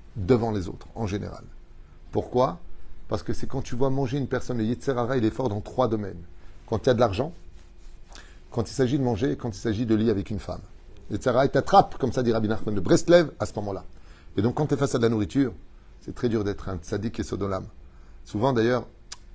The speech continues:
j'ai entendu souvent cette phrase. Regardez juste comment il se jette sur la nourriture. Béhémet, ce qu'ils font, c'est pas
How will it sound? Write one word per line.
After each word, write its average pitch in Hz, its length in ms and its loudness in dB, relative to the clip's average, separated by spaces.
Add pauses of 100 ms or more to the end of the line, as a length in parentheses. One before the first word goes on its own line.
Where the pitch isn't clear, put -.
j'ai 101 140 -2
entendu 113 300 -2
souvent 120 300 -4
cette 107 160 -4
phrase. 98 340 -2 (560)
Regardez 180 320 4
juste 139 160 0
comment 127 160 2
il 117 60 2
se 113 160 0
jette 135 220 4
sur 117 100 -2
la 104 100 0
nourriture. 98 400 -4 (800)
Béhémet, 107 420 4
ce - 140 -8
qu'ils 110 120 -4
font, 170 280 -2 (1500)
c'est - 260 -8
pas 110 840 4